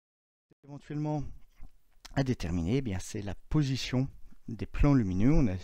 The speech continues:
on sait déjà quand X égale zéro, on a un plan lumineux. Les autres plans lumineux, ils sont obtenus quand le déphasage est un multiple, euh, de pi. Et dans ce cas-là,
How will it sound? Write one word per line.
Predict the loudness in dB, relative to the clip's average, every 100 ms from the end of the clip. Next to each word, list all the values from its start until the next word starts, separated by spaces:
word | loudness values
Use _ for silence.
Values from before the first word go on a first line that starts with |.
| -6
on | -2
sait | 0
déjà | 0 0 0 -2 -8 -18 -20 -8
quand | -4 -2
X | -2 0
égale | 0 -2 0
zéro, | -2 0 0 0 -4 -6
on | -2
a | 0
un | -2
plan | -4 -6
lumineux. | -6 -6 -2 0 0 -4 -14 -16 -16 -10
Les | 2 6 8 8 8
autres | 6 4 2 0 -4
plans | -2 -4
lumineux, | -2 -4 -2 0 -2 -4 -12 -16 -16
ils | -10 -10
sont | -4 0 2 0
obtenus | -4 -6 -2 0 0 -2
quand | -4 -2 0
le | -2 -4 -4
déphasage | -6 -10 -6 -2 0 0 -4 -10 -16 -6
est | -2 -2 -4
un | 0
multiple, | 0 0 -2 -4 0 12 12 12 0
euh, | -4 -4 -4
de | -4 -4
pi. | -4 -10 -12 -14 -16 -20 -20 -20 -20 -20 -12
Et | -4 -2 -4 -8
dans | -6 -4
ce | -4
cas-là, | -8 -4 -2 -2